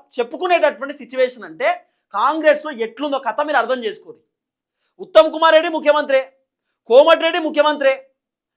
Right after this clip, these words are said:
జానారెడ్డి ముఖ్యమంత్రే, రాజగోపాల్ రెడ్డి అన్న ముఖ్యమంత్రే, కాంగ్రెస్ ఎమ్మెల్యేలు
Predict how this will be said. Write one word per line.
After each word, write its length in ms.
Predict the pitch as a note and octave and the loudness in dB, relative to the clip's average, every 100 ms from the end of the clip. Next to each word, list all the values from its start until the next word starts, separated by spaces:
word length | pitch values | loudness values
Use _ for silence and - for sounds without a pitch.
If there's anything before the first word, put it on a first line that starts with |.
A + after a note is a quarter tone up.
| _ D#3+ | _ -2
జానారెడ్డి 500 | A#3 D4+ D#4+ D#4+ E4+ | 2 4 4 4 0
ముఖ్యమంత్రే, 460 | D#4 D4+ D4+ D4 C4 C4 _ _ _ _ _ _ F3+ | -2 0 0 0 0 -2 _ _ _ _ _ _ -6
రాజగోపాల్ 480 | G#3+ B3 D4+ D#4 D#4+ | -4 4 6 6 4
రెడ్డి 120 | D#4 | 4
అన్న 100 | E4 E4+ | 2 2
ముఖ్యమంత్రే, 460 | D4 D4 D4+ C4+ C4 - _ _ _ _ F#3+ | 0 -2 -2 -2 -4 -12 _ _ _ _ -6
కాంగ్రెస్ 340 | A#3 D4+ C#4 B3+ | 2 4 4 2
ఎమ్మెల్యేలు 340 | C#4 D#4 D#4+ | 2 4 4